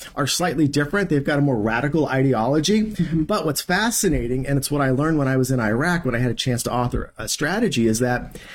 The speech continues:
Speaker 1: even Al Qaeda in Iraq had to make money. And so, interestingly, what they were doing was replicating what cartels and organized crimes do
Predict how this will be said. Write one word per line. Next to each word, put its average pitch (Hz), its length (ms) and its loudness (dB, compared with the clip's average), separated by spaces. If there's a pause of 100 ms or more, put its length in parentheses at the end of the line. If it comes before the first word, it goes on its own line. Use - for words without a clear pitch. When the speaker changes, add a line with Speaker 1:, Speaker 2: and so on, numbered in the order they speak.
(300)
Speaker 1:
even 277 400 0
Al 175 240 -2
Qaeda 185 440 2
in 147 120 0
Iraq 127 600 0 (420)
had 147 220 -2
to 139 80 2
make 123 240 0
money. 98 320 -2 (480)
And 156 160 2
so, 160 540 0
interestingly, 139 840 2
what 139 260 0
they 156 120 2
were 185 140 4
doing 151 320 2
was 143 300 0 (260)
replicating 147 680 0
what 135 200 -2
cartels 139 500 -2
and 131 80 2
organized 127 500 0
crimes 165 420 0
do 113 260 2